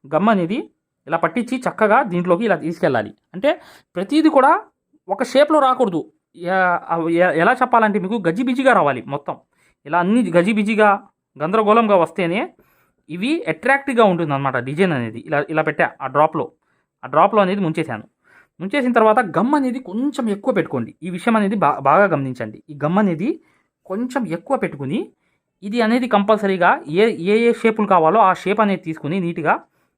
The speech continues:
ఇలా అనేది గమ్లో ముంచేయండి. ఓకేనా? ఇలా చేసేసిన తర్వాత నిండుగా అయిపోయిన తర్వాత ఆ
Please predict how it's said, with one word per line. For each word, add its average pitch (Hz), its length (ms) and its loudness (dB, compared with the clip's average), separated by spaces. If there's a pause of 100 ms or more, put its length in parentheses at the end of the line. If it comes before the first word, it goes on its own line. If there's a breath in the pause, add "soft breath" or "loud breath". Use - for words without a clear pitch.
(140)
ఇలా 170 160 0
అనేది 202 240 -2
గమ్లో 185 300 2
ముంచేయండి. 156 480 -4 (320)
ఓకేనా? 262 240 0 (420 soft breath)
ఇలా 214 200 -2
చేసేసిన 269 400 2
తర్వాత 247 220 4
నిండుగా 247 420 4
అయిపోయిన 233 280 4
తర్వాత 202 280 2 (360)
ఆ 160 100 -6